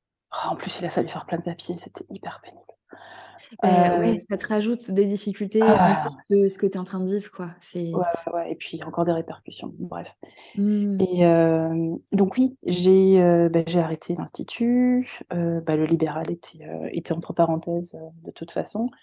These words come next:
Speaker 1: et heu, comment ça s'est passé ? Bah, pendant trois mois, je crois que j'ai dormi, hein.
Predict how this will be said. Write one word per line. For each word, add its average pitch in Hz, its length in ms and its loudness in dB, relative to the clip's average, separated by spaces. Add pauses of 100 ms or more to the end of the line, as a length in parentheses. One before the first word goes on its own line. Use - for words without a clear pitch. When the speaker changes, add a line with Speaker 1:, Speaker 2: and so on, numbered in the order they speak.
(720)
Speaker 1:
et 185 360 2
heu, 165 520 -2 (1160)
comment 196 220 -12
ça 202 140 -8
s'est 185 180 -12
passé ? 170 460 -10 (1400)
Bah, 180 80 4
pendant 180 240 2
trois 165 200 -2
mois, 175 120 0
je 190 60 -4
crois 175 140 -8
que - 20 -12
j'ai 165 100 -4
dormi, 175 460 -2
hein. 214 180 -8